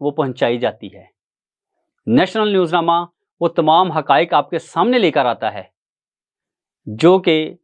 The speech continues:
शायद जो दूसरे चैनल हैं, मैं, मैं ये नहीं कहता कि वो नहीं दिखाते होंगे, वो ज़रूर दिखाते हैं। तो अभी नेशनल न्यूज़नामा के, के क्रेडिट में बहुत सारे ऐसे काम जाते हैं कि वो अपने लोगों की किस तरह से मदद करता है,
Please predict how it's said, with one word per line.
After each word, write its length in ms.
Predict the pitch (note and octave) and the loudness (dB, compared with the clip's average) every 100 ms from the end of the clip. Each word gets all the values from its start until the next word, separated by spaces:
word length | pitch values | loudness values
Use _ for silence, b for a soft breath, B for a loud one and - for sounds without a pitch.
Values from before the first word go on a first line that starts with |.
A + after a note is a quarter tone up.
| _ | _
शायद 440 | - F3+ F3+ E3+ | -4 0 0 -2
जो 280 | D3+ D3 F3 | -10 -6 -6
दूसरे 280 | D3+ D3 F3 | -4 -4 -2
चैनल 320 | E3 D#3 E3 | -2 -2 -2
हैं, 100 | F3+ | -2
मैं, 400 | E3+ D#3+ D3 D3 | -2 -2 -2 -6
मैं 360 | D3 C3+ C#3+ D#3+ | -4 -2 0 2
ये 140 | E3 | 4
नहीं 120 | C4+ | 2
कहता 200 | C#4 A3 | 2 0
कि 100 | G3+ | -2
वो 120 | G3 | -2
नहीं 140 | F#3 F3+ | -2 -2
दिखाते 340 | D#3+ C3 - | -2 -4 -4
होंगे, 240 | A2 G2 F#2+ | -8 -8 -6
वो 140 | B2 | -4
ज़रूर 240 | D3 G3 C4 | 0 2 2
दिखाते 320 | C4 D3 A2 | 0 -2 -6
हैं। 180 | F#2+ - _ _ _ _ _ _ _ | -16 -20 _ _ _ _ _ _ _
तो 80 | A#3 | 0
अभी 220 | C4 D4+ | 2 2
नेशनल 280 | B3+ B3+ C4+ | 2 0 -2
न्यूज़नामा 480 | C4 A#3+ A3+ G#3+ A3 | -2 -2 0 0 0
के, 380 | G#3 G3+ G3+ | -2 0 0
के 160 | F#3+ G3 | 0 -2
क्रेडिट 340 | F#3 E3+ E3 | 0 0 0
में 180 | F3+ F#3+ | -4 -4
बहुत 220 | D3+ D#3 | -2 -2
सारे 160 | E3+ D#3 | -2 -4
ऐसे 180 | D3 D3+ | -6 -8
काम 300 | C#3+ C3+ D3+ | -6 -6 -4
जाते 220 | C#3 D3 | -6 -6
हैं 260 | C#3 D#3+ - _ _ - | -8 -10 -14 _ _ 0
कि 60 | |
वो 120 | E3+ F#3 | 2 4
अपने 300 | D#3+ F#3+ F#3+ | 2 2 2
लोगों 280 | D#3 D3+ | 2 0
की 140 | E3 F3+ | -2 -2
किस 200 | E3+ - | -4 -2
तरह 160 | D3 | 0
से 300 | D3 E3 A#3 _ - | 0 -2 -4 _ -4
मदद 260 | B2 B2+ B2 | 0 0 0
करता 280 | A2 A#2 | -4 -2
है, 120 | G#2 | -4